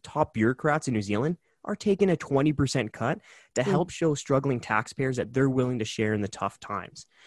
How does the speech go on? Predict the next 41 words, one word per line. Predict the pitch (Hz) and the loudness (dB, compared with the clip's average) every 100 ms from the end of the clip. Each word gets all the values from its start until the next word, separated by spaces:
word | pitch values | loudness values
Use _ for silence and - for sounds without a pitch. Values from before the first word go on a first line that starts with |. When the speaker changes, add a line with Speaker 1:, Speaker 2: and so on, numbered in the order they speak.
| - | -8
Speaker 1:
Now, | - 151 | 0 2
here | 147 165 | 6 6
in | 123 | 4
Canada, | - 107 117 151 233 - _ _ _ | 0 0 2 0 -2 -6 _ _ _
there's | 285 269 151 | 0 2 4
no | 123 107 | 4 4
way | 107 104 | 4 4
our | 98 | 2
governments | 98 104 104 104 101 | 2 0 0 -4 -4
are | 107 | -2
gonna | 110 107 | 0 0
be | 110 | 0
able | 107 | 0
to | 98 | -4
balance | 92 95 92 113 117 | -6 -6 -2 -2 -2
the | - | -4
books | 156 131 117 113 104 | 0 4 6 4 -4
and | 90 | -8
pay | - 123 | -6 -4
down | 123 131 131 | -2 -2 -2
the | |
big-time | 98 - 120 123 139 143 127 | -6 -2 -2 -2 -2 -2 2
debt | 139 110 - _ _ _ | 4 4 0 _ _ _
without | - 202 - 117 117 | -2 -2 2 2 2
taking | - 123 123 | 0 -4 -2
some | 120 147 | -4 -2
air | 120 107 107 - | 0 0 0 0
out | 113 | 0
of | 123 | 0
our | |
ballooning | 135 160 127 95 104 | 0 2 2 0 -2
government | 104 95 104 110 | -2 -2 -2 -4
labor | 123 190 147 | 0 2 2
costs. | - 101 - - - _ _ _ _ - | -2 -10 -12 -18 -20 _ _ _ _ -6
And | 147 | 0
that's | 156 220 - | 0 0 2
why | 156 | 2
the | 123 | 2
Canadian | - 120 113 107 | 0 0 0 -2
Taxpayers | 120 110 - 113 110 | -2 -2 0 -4 0
Federation | 117 113 113 151 156 | 2 4 2 2 -2